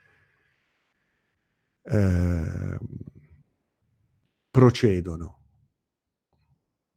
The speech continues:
C'è la cara, c'è un'amica che mi dice: "Mi pare un, un talk show New Age". Beh,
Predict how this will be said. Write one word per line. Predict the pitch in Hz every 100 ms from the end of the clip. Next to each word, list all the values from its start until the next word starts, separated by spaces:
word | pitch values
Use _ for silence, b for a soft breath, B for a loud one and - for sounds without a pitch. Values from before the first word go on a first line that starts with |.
| _ _ _ - b b b b b _
C'è | 107
la | 92 87
cara, | 107 101 95 92 90 90 90 98
c'è | 98
un'amica | 98 95 110 104
che | 92
mi | 95 95
dice: | 98 - 98
"Mi | 95
pare | 95 113 110
un, | 98 98 98 92 87 - -
un | 110 101
talk | 113 110 98
show | - 123 113
New | 110 110
Age". | 110 92 85 - b b b b -
Beh, | 156